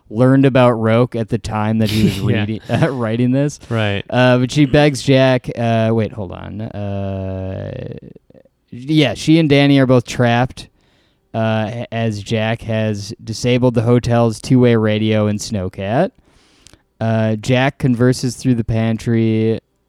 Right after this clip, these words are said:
Speaker 1: door with Grady, who frees him. So at this point, Grady in real life doesn't exist, right?
Speaker 2: Mm-hmm.
Speaker 1: In this reality that, like, Wendy and Danny are living in.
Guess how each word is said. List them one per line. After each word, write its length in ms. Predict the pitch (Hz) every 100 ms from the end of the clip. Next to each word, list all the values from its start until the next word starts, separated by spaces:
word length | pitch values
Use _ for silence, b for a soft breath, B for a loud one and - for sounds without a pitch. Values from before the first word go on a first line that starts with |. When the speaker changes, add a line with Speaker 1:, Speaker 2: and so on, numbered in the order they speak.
| _ _ _ _ _ _ _ _
Speaker 1:
door 380 | 113 113 113 113
with 240 | 110 104
Grady, 640 | - 104 104 107 110 117 117
who 220 | 110 107
frees 440 | - 110 104 101
him. 320 | 113 110 113 123 b b b b
So 180 | - 180
at 80 | 175
this 200 | 247 -
point, 480 | 208 185 165 151 - _ _ _ _ _ _ _ _ _ _ _ - _ -
Grady 580 | 180 202 233 240 220 165 _ _ _ _ _
in 220 | 160 160 151
real 400 | 143 147 143 135
life 600 | 127 120 120 - - - _ _ _ _ _
doesn't 320 | - 143 123 123
exist, 720 | 101 104 120 90 - - -
right? 360 | 123 135 135
Speaker 2:
Mm-hmm. 100 | 110 131
Speaker 1:
In 80 |
this 300 | 131 127 -
reality 680 | 135 127 123 123 127 127 123
that, 180 | 113 117
like, 240 | 117 117
Wendy 500 | 113 110 113 117 113
and 120 | 107 101
Danny 380 | 104 110 113
are 100 | 117
living 340 | 120 123 127 131
in. 340 | 139 147 156